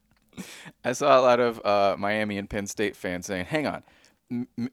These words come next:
Michigan gets to keep their head coach on every day except game day? How do we get this deal?" <laughs> Uh,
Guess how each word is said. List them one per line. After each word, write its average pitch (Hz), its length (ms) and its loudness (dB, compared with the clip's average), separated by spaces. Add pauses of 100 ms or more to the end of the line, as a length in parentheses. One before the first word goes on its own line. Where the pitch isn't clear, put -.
Michigan 165 560 -2
gets 135 240 -4
to 123 80 -12
keep - 240 -6
their 127 160 2
head 131 200 2
coach 127 280 2
on 117 100 -2
every 120 220 -2
day 117 200 0
except - 540 0
game 113 280 0
day? 165 180 4
How 143 180 6
do 160 80 0
we 147 100 -2
get - 200 4
this - 180 6
deal?" 277 460 4
<laughs> - 40 -16 (960)
Uh, 98 200 2